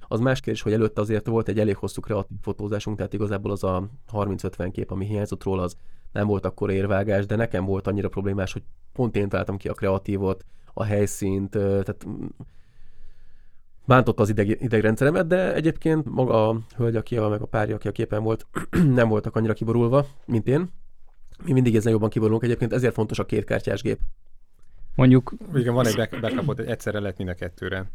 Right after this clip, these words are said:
Speaker 3: ö, menteni,
Speaker 1: És
Speaker 3: bármelyiknél.
Speaker 2: mondjuk sz-, szoktunk együtt dolgozni egy nagyon profi drónos sráccal, aki már ilyen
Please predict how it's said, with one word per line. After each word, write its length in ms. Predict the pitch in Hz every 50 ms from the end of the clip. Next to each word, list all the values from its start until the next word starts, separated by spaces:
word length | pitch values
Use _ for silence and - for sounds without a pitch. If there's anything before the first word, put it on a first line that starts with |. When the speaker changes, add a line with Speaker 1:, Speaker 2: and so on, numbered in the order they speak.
| - -
Speaker 3:
ö, 340 | - 90 90 90 95 92 92 98
menteni, 360 | 101 95 90 90 - 98 95 98
Speaker 1:
És 320 | 98 - - - - - - -
Speaker 3:
bármelyiknél. 640 | 104 92 95 92 95 92 87 - - - 107 - - - - - - - - _
Speaker 2:
mondjuk 220 | 123 117 120 135
sz-, 140 | - - - -
szoktunk 480 | - - - 143 135 - 135 120 113 120
együtt 220 | 120 123 127 123
dolgozni 480 | 127 123 123 120 123 123 120 120 123 117
egy 160 | 113 117 117
nagyon 400 | 127 123 120 117 117 110 107 - -
profi 440 | - 120 113 - - 117 110 113
drónos 480 | 117 123 123 127 123 120 117 120 120 -
sráccal, 480 | - - - 120 117 113 - - 131 123
aki 200 | 113 - - 120
már 200 | 113 113 107 107
ilyen 320 | 113 113 107 110 113 117